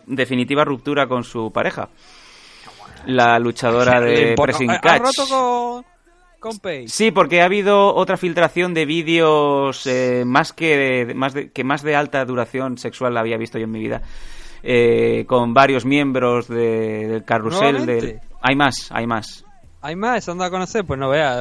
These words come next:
Speaker 1: Y hay
Speaker 2: sea,
Speaker 1: una
Speaker 2: Xavier
Speaker 1: competición.
Speaker 2: Busotti que está poniendo la bota, ¿no?
Speaker 1: Hay una competición, hay una competición. ¿Sabes
Speaker 2: <laughs> Hay
Speaker 1: qué?
Speaker 2: una competición,
Speaker 1: Sí.
Speaker 2: macho.
Speaker 1: Y yo creo que ya,
Speaker 2: Oh,
Speaker 1: a-,
Speaker 2: aquello, aquello es
Speaker 1: Bueno,
Speaker 2: cada
Speaker 1: sí,
Speaker 2: uno
Speaker 1: va.
Speaker 2: que haga lo que quiera, pero lo de Peche <laughs> es un poco como,
Speaker 1: <laughs>
Speaker 2: señora.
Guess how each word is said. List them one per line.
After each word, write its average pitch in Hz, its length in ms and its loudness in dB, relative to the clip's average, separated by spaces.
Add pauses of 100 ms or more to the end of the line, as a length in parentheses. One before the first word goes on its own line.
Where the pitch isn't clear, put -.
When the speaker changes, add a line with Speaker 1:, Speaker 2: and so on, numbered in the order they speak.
Speaker 1:
Y 127 40 0
hay 143 60 4
Speaker 2:
sea, - 0 -
Speaker 1:
una 160 120 6
Speaker 2:
Xavier 151 180 4 (140)
Speaker 1:
competición. 151 300 4
Speaker 2:
Busotti 151 120 4
que 135 60 2
está 135 160 0
poniendo 151 280 -2
la 151 140 4
bota, 131 540 -2
¿no? 113 180 -8
Speaker 1:
Hay 135 100 2
una 156 120 4
competición, 143 680 0
hay 120 100 -4
una 127 120 -2
competición. 120 520 -4
¿Sabes 165 220 0
Speaker 2:
<laughs> - 0 -
Hay 180 80 2
Speaker 1:
qué? - 80 0
Speaker 2:
una - 100 -8
competición, 143 920 -4
Speaker 1:
Sí. 131 220 -2
Speaker 2:
macho. 113 220 -4 (320)
Speaker 1:
Y 143 160 2
yo 156 100 4
creo 165 140 6
que 156 100 4
ya, 139 260 8
Speaker 2:
Oh, 127 60 0
Speaker 1:
a-, 120 160 4
Speaker 2:
aquello, 139 320 -2
aquello 160 440 -2
es 143 1120 -2
Speaker 1:
Bueno, 127 180 2
Speaker 2:
cada 123 100 0
Speaker 1:
sí, 135 60 2
Speaker 2:
uno 117 100 4
Speaker 1:
va. 160 80 2
Speaker 2:
que 165 60 -2
haga 170 220 2
lo - 60 0
que 156 80 0
quiera, 147 300 0
pero 120 260 -6
lo 123 140 -4
de 120 100 -8
Peche - 400 -4
<laughs> - 60 -2
es - 120 -6
un 151 140 -6
poco 139 320 -8
como, - 540 0
Speaker 1:
<laughs> - 40 -8
Speaker 2:
señora. - 720 -2